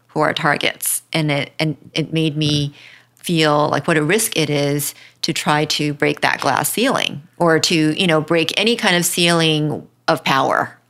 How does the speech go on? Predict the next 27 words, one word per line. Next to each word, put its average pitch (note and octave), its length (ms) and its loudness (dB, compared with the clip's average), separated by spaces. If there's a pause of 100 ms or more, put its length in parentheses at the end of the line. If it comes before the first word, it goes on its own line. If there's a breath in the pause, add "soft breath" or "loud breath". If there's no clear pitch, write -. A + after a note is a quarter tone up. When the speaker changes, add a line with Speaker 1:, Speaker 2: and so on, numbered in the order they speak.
(100)
Speaker 1:
of D#3 100 -2
entrenched D3 540 -2
power. C3+ 460 2 (400 loud breath)
And D#3 80 -6
so D#3+ 100 -2
those E3 260 2
were D#3+ 120 0
the - 80 -4
Speaker 2:
Right. - 80 -4
Speaker 1:
parallels D#3 500 4
that D3+ 100 -2
I D3 100 2
saw D3 340 0
that, - 320 -2
you F3 60 -2
know, D3 120 2
I D3 280 2 (300)
thought D#3+ 220 0
were D#3 60 0
so D#3 200 0
obvious, F3+ 580 2
but - 200 -2
people D3+ 560 0 (800 loud breath)
who F#3 140 -4
maybe, D#3+ 1000 0
you E3+ 160 -4
know, D#3 280 2